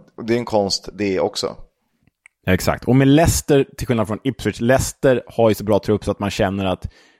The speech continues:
Speaker 2: de kan inte tappa det här. Ipswich känner man ändå att, i alla fall jag, att visst, de går hur bra som helst och de har nog seriens bästa tränare och, och, och de kommer nog absolut att, eh, ha väldigt stor chans att komma tvåa, men man känner ändå att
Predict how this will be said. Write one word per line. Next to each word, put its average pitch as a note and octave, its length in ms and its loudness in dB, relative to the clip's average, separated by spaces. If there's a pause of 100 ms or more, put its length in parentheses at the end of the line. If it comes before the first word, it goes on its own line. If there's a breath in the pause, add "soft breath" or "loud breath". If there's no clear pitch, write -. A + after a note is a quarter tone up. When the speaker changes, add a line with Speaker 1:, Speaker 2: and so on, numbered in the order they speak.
(140)
Speaker 2:
de G#2 140 -4 (240)
kan C3 260 0
inte F2 140 -4
tappa G2 300 0
det F#2+ 60 2
här. D2 200 0
Ipswich - 720 0
känner A#2 340 0
man A2+ 260 0
ändå G#2 320 2
att, - 220 -2
i - 40 -12 (140)
alla G2 180 -2
fall G2 180 0
jag, G2 300 4
att - 240 -6 (260 loud breath)
visst, A#2+ 240 0
de A2+ 260 0
går A2+ 160 4
hur A2 100 4
bra G#2 160 4
som G2+ 140 -6
helst G2 260 -2
och G2 60 -4
de F#2+ 120 -4
har G2+ 120 0
nog G2+ 120 -4
seriens F#2+ 260 -2
bästa F#2 200 -4
tränare F#2 500 -2 (400 loud breath)
och, G2 420 0
och, F#2+ 360 2 (140)
och F#2 100 0
de G2 360 -4 (420)
kommer B2+ 320 2
nog G#2 300 2
absolut F#2 520 0
att, - 240 -6
eh, D#2 80 -4 (840)
ha F#2+ 180 0
väldigt F2+ 240 -2
stor B2 160 0
chans A2+ 180 -2
att F#2+ 40 -8
komma F#2+ 160 -4
tvåa, F2+ 240 -4
men G2+ 140 -4
man G#2 120 -2
känner B2 420 2
ändå G2+ 220 0
att - 160 -4